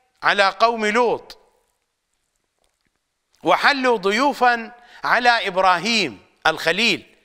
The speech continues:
وامرأته قائمة فضحكت فبشرناها بإسحاق ومن وراء إسحاق يعقوب، قالت:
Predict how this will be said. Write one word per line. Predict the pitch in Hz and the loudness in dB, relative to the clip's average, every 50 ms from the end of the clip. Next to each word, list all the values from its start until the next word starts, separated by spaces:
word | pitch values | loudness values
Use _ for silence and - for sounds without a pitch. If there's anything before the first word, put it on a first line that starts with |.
| _ _ _ _ _ _ _ _ _ _ _ _ _ _ _ _ _ _ _ _ _ _ _ _ - _ _ | _ _ _ _ _ _ _ _ _ _ _ _ _ _ _ _ _ _ _ _ _ _ _ _ -20 _ _
وامرأته | 165 220 226 226 247 247 247 254 302 330 - 330 330 277 285 294 285 277 277 262 - - - _ _ _ - | 0 2 2 4 4 4 6 4 2 2 2 0 0 0 0 0 0 -2 -2 -4 -10 -20 -20 _ _ _ 2
قائمة | 208 220 220 208 208 269 285 285 277 269 - 269 269 240 208 | 2 2 2 2 0 0 0 0 0 0 -2 -4 -4 -4 -2
فضحكت | - 220 220 208 262 247 - - 196 - - 139 120 - _ _ - _ _ _ _ _ _ _ _ _ _ _ _ _ _ _ _ _ _ _ _ _ _ _ _ _ _ _ _ _ _ | 0 0 2 2 0 0 0 -2 -4 -2 -4 -6 -6 -6 _ _ -20 _ _ _ _ _ _ _ _ _ _ _ _ _ _ _ _ _ _ _ _ _ _ _ _ _ _ _ _ _ _
فبشرناها | 143 147 151 170 156 - - 175 170 165 190 226 240 226 214 220 220 214 202 185 - - - - _ _ | -4 0 0 0 -2 0 0 0 0 2 0 0 0 2 2 2 2 0 -2 -4 -6 -14 -20 -20 _ _
بإسحاق | 143 196 185 185 190 - - - - 196 208 220 214 196 - - 139 117 95 87 _ _ _ _ _ _ _ _ _ _ _ _ _ | -8 -6 -4 -2 -2 -2 -2 0 0 0 2 0 -2 -2 -4 -6 -6 -6 -6 -10 _ _ _ _ _ _ _ _ _ _ _ _ _
ومن | 123 147 170 185 190 190 | -6 -4 -2 -2 -2 0
وراء | 180 175 180 180 208 220 220 196 196 196 170 | 0 0 2 2 2 2 0 -2 -6 -6 -6
إسحاق | 165 - - - 185 190 202 196 - 190 | -6 -6 -2 0 0 0 0 -2 -2 -2
يعقوب، | 185 185 175 156 139 - - 196 202 220 208 175 - - - _ _ _ _ _ _ _ _ _ _ _ _ _ _ _ | 0 0 0 -2 -2 -4 -4 -4 -2 -2 -2 -4 -6 -12 -20 _ _ _ _ _ _ _ _ _ _ _ _ _ _ _
قالت: | 175 180 185 185 175 165 160 - - - - - | 0 0 0 0 -2 -4 -6 -8 -16 -20 -20 -20